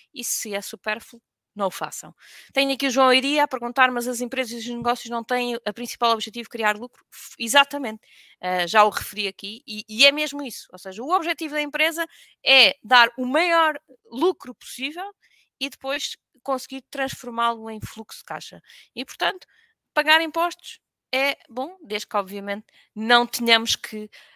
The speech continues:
eh, pagar, hum, eh, n-, não, que, que, obviamente, que consigamos ter a, a empresa otimizada fiscalmente, ou seja, não pagar mais impostos do que temos que pagar legalmente, mas, eh, não, não utilizar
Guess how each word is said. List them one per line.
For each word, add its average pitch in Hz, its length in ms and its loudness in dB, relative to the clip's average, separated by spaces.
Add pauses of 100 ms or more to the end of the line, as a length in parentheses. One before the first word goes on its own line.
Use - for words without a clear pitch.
(120)
eh, 185 100 -4 (140)
pagar, 214 480 6 (460)
hum, 190 500 -20 (960)
eh, 175 260 -4 (180)
n-, 220 260 -8
não, 190 480 0
que, 202 180 -10
que, - 140 -4
obviamente, 202 460 0
que - 180 -14
consigamos 220 600 2
ter 226 260 2 (340)
a, 190 380 2
a 196 60 4
empresa 220 580 0
otimizada 233 840 0
fiscalmente, 196 580 -8 (100)
ou - 60 -12
seja, 185 260 -10
não 214 180 0
pagar 220 240 2
mais 233 220 4
impostos 254 380 -2
do 185 80 -16
que - 80 -20
temos 208 220 -12
que - 120 -20
pagar 208 420 2
legalmente, 190 760 -12 (280)
mas, 254 440 2 (380)
eh, 190 460 -2
não, 233 420 -2
não 302 240 4
utilizar 240 640 0